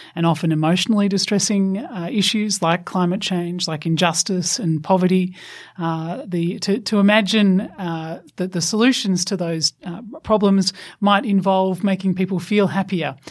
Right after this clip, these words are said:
and feel better. Uh, I find that so deeply inspiring. And I was really struck by her idea that we build confidence in our community, that we are, can all be cared for. And I think the coronavirus pandemic has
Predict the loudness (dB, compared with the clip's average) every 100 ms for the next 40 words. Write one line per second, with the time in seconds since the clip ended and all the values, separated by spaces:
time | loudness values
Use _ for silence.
0 | -20 -2 0 4 4 4 4 2 -2 -4
1 | -6 -8 -8 -4 -2 0 0 0 -2 -2
2 | 0 -2 -2 -4 -4 -6 -6 -4 -4 -6
3 | -8 -10 -18 -20 0 2 4 6 6 6
4 | 6 4 2 2 2 2 2 0 0 -2
5 | -2 2 2 4 2 2 0 2 2 2
6 | 0 0 0 -2 -4 -6 -8 -8 -8 -10
7 | -8 0 2 2 2 0 4 4 6 4
8 | 4 2 2 -2 -2 -4 -8 -12 -12 -14
9 | -18 -20 -12 -4 2 2 2 2 4 4
10 | 4 2 0 -4 -2 -2 -2 -4 -6 -6
11 | -4 -2 -4